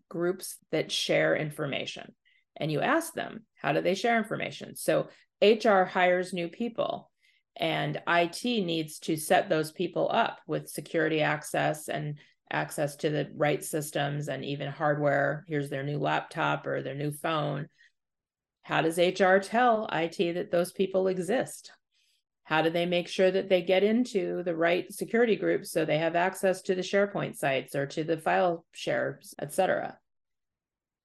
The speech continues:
Is that an automated process, or is data duplicated in the H R systems and then somebody tells I T by sending an email? So then you have it in the H R system, you have it in the email, and you also have it in the I T systems where it gets re-entered.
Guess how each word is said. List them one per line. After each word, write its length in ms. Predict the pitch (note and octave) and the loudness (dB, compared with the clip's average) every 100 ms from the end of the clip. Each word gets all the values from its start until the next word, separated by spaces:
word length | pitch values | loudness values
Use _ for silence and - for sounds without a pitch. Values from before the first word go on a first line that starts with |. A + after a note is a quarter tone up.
| _ | _
Is 180 | G#3+ G#3 | 6 8
that 180 | G3+ F#3 | 6 6
an 140 | F3 | 4
automated 480 | E3+ F3 F3+ F#3 G3 | 0 0 0 0 0
process, 580 | A3 G3+ G#3 B3 B3+ - _ | 2 0 0 -2 -2 -8 _
or 400 | F3 - - - - _ | 2 4 2 0 -12 _
is 240 | E3+ D#3+ G3 F3 _ | -4 -4 -14 -20 _
data 300 | E3 D#3+ D#3+ | 2 4 2
duplicated 840 | D#3 E3+ D#3+ F3 E3+ F3+ E3+ F3+ | 0 -4 -2 -2 2 2 4 2
in 400 | - E3 D#3+ D#3 D#3+ | 0 -4 -6 -6 -2
the 140 | - | -2
H 180 | D#3 D#3+ | 0 2
R 160 | E3 | 2
systems 560 | E3+ F3+ E3+ F3+ F3+ F3 | 2 -2 -2 -2 -2 -4
and 180 | C#3+ D3 | -4 -2
then 340 | C#3+ C#3+ D3 - _ _ _ | -2 -2 -6 -10 _ _ _
somebody 400 | - D#3 D3+ C#3 | -4 -2 0 -4
tells 540 | - - D3+ D#3 D#3+ | -6 0 2 2 0
I 240 | - D3 D3+ | -2 0 -2
T 300 | - D#3+ D#3+ | -2 -4 -2
by 180 | C#3+ | -4
sending 340 | C#3+ D3 C#3+ C#3 | -2 -4 -4 -6
an 180 | B2+ - | -8 -8
email? 600 | C#3+ C#3 C#3+ F3 A#3 _ _ | -8 -6 -4 -4 -6 _ _
So 100 | - | -4
then 100 | D3 | -4
you 80 | D3 | 0
have 200 | D3 D3+ | 0 2
it 80 | - | -2
in 120 | D3 | -2
the 80 | C#3+ | -2
H 220 | D3 D#3 | -2 2
R 140 | D#3 | 2
system, 420 | D#3+ E3 D#3 F3 | 2 -2 0 -4
you 80 | D#3+ | -2
have 220 | D3+ C#3 | 0 0
it 80 | C#3+ | -2
in 100 | C#3+ | -4
the 240 | C#3 - C#3+ | -6 -6 -6
email, 320 | C#3+ D3 F#3+ | -4 -4 -2
and 180 | C#3 D3 | -2 -4
you 120 | C#3 | -2
also 260 | C3+ - | -4 -4
have 180 | C#3+ C#3 | -4 -4
it 60 | D3 | -4
in 80 | C#3+ | -6
the 140 | C3 | -4
I 120 | C3+ | -6
T 220 | C3+ D#3 | -6 -10
systems 500 | C#3+ C#3+ C#3 E3 E3 | -8 -8 -8 -12 -10
where 140 | C#3+ C3 | -6 -8
it 80 | B2+ | -6
gets 260 | C3+ - | -10 -10
re-entered. 600 | C#3+ C#3+ C3 D3 E3+ A3+ | -10 -8 -10 -10 -12 -12